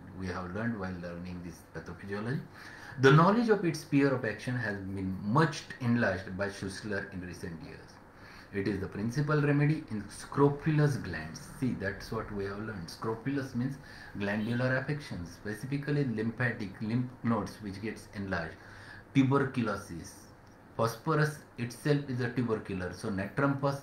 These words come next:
becomes tubercular because of phosphorus. Small doses of natron pus given subcutaneously have been found to antidote the desire for morphine and thus break the habit.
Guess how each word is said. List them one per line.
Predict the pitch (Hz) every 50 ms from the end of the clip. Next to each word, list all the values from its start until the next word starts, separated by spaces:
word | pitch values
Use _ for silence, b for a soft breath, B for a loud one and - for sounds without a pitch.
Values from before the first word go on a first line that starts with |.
| - -
becomes | 113 117 117 127 120 117 - -
tubercular | - 131 120 120 107 - 113 107 98 98
because | 98 98 98 104 110 104
of | 110 107 -
phosphorus. | - 110 104 - - 90 85 76 73 - - - B B B B B B B B B B B B B B
Small | - - - 117 120 143 185 208 196
doses | 185 190 165 - 156 147 - -
of | 123 - -
natron | 107 101 98 98 107 101 95 92
pus | 92 92 87 87 - 87 87 87
given | 98 117 131 160 180 185
subcutaneously | - - - 156 147 - - - 143 123 127 127 117 110 101 95 92 - - 98 95 90 -
have | - 101 104 107
been | 143 147 147 147 - -
found | 127 123 123 113 120
to | - 110
antidote | - 113 107 98 95 110 104 95 98 95 92 87 85 85 87
the | 95 95 - - 101
desire | 92 101 95 95 107 113 117 113 -
for | - 120 107 95
morphine | 92 92 92 90 - - - 95 85 82 80 - B B B B B B
and | 92 95 95
thus | 95 101 104 98 95
break | 85 85 95 95 92 92 87
the | 85
habit. | 76 78 78 76 76 82 - -